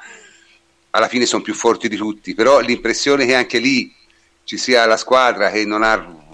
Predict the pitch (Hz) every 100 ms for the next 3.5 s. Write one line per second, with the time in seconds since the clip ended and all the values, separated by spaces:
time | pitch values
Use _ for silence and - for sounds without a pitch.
0 | 80 92 107 101 120 117 117 113 110 107
1 | 120 117 107 104 98 95 92 92 85 87
2 | 80 - _ _ _ 87 104 107 110 113
3 | 131 131 98 120 107